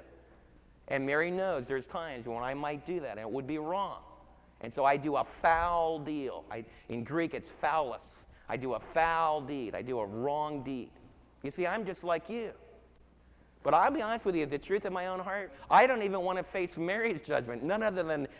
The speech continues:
someone that knows every single detail of my life. And it's with me in my every thought.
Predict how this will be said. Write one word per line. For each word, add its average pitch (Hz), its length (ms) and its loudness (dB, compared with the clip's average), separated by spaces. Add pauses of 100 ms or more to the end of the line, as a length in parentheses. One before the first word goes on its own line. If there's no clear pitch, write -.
someone 208 380 4
that 165 100 0
knows 160 260 6 (100)
every 196 420 4
single 196 560 -2
detail 208 580 6
of 170 80 4
my 139 180 -2
life. 120 280 -4 (1120)
And 170 100 -2
it's 147 140 -2
with 202 280 0
me 202 140 -2
in 185 80 -2
my 165 220 -2
every 190 320 2
thought. 190 440 -8